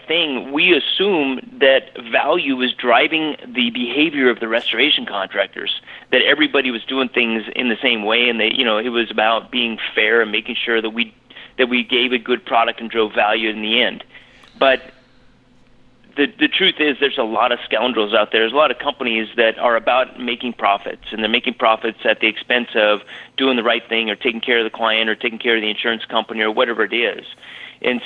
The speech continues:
so you have to take a look and say, "Okay, there, there is an element of our industry that is causing a lot of problems." And, and you had to understand that. And so insurance companies now want consistency, and they want value and, and all these things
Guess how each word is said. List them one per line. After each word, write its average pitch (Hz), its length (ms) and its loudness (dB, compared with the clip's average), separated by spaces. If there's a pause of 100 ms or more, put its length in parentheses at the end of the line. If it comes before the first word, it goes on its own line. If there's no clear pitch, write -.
so 135 240 4
you 139 160 -6
have 180 160 -2
to 165 80 -6
take 151 200 -4
a - 40 -4
look 139 200 -2
and 135 140 -2
say, 139 120 2
"Okay, 139 280 -2 (320)
there, 151 220 4 (120)
there 160 200 4
is 170 260 0 (140)
an 139 200 -4
element 143 440 0
of 117 120 -2
our 123 160 4
industry 117 720 -2 (240)
that 123 160 4
is 123 160 -2
causing 147 340 2
a 110 60 -2
lot 123 160 2
of 127 60 -4
problems." 123 560 -2 (580)
And, 117 520 2
and - 840 -4
you 135 160 0
had 156 220 2
to 147 60 2
understand 156 540 -2
that. 95 300 0
And 123 240 -8
so 151 80 2
insurance 180 340 0
companies 127 280 -4
now 127 120 2
want 123 280 -2
consistency, 123 720 -4
and 113 80 -2
they 113 80 2
want 123 300 0
value 117 500 0
and, 107 160 -4 (300)
and 131 80 4
all 147 80 4
these 139 120 0
things 147 260 0